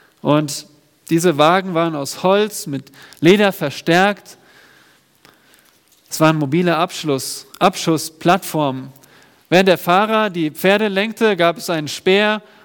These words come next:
oder einen Bogenschützen, der sich bereit machte, auf den Feind zu schießen.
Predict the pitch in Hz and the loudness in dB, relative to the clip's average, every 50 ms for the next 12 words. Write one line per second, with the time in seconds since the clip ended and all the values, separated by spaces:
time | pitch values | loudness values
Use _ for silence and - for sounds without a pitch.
0 | _ - 143 151 156 156 151 143 139 143 175 190 208 214 190 - - 202 208 202 | _ -4 0 2 2 2 2 0 0 0 2 2 2 0 -2 -4 -4 -4 -4 -6
1 | - - 202 202 196 185 - _ _ _ _ _ - _ _ _ _ _ - - | -8 -10 -8 -8 -10 -10 -12 _ _ _ _ _ -20 _ _ _ _ _ -4 -2
2 | 156 156 147 160 151 156 160 156 151 160 170 175 - 175 170 170 - - 170 151 | 0 0 0 -2 -4 -2 0 2 2 2 2 2 0 -2 -4 -4 -4 -4 -4 -4
3 | 143 - - 151 143 135 - - 156 160 165 165 - - 151 - - 165 170 170 | -4 -4 -6 -8 -8 -6 -6 -4 -2 -2 -2 -4 -6 -8 -8 -8 -6 -6 -6 -6
4 | 170 - 135 131 165 | -6 -8 -12 -12 -14